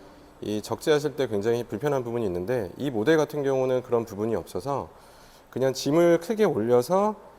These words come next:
여기다 넣고 쓸어서 넣으시면은 안쪽으로 들어가게끔 돼 있습니다.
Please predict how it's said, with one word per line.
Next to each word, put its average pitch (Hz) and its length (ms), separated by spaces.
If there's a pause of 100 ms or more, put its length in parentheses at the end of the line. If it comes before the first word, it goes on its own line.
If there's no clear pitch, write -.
(280)
여기다 117 240
넣고 190 520
쓸어서 196 560
넣으시면은 127 600
안쪽으로 113 380
들어가게끔 120 680 (200)
돼 98 100
있습니다. 80 480